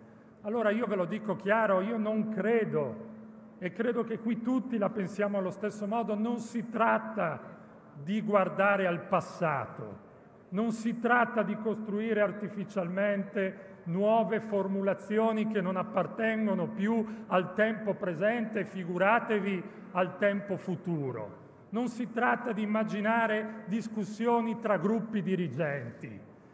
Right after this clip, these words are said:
Si tratta però di dare un messaggio a tante persone disorientate,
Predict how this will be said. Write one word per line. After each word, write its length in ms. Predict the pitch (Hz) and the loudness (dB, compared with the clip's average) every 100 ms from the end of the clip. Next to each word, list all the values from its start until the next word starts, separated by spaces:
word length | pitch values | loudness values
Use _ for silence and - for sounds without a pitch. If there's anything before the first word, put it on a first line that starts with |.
| - | -20
Si 260 | - 190 | -6 -4
tratta 520 | - 214 233 233 233 214 | 4 10 10 10 6 6
però 460 | 220 190 220 226 | 8 10 12 10
di 160 | 208 190 | 6 4
dare 340 | 202 220 220 | 8 10 8
un 80 | 208 | 6
messaggio 1120 | 196 196 - - 220 220 160 160 165 - - - | 2 0 -2 4 6 6 4 0 0 0 -8 -6
a 140 | 202 202 | 2 2
tante 560 | 208 240 262 233 247 - | 8 8 8 4 2 2
persone 800 | 214 190 - 240 247 226 196 - | 2 0 2 6 8 6 2 0
disorientate, 1500 | 233 240 214 240 226 202 208 196 - 202 226 220 220 190 | 2 2 2 2 2 2 0 0 2 6 8 6 4 2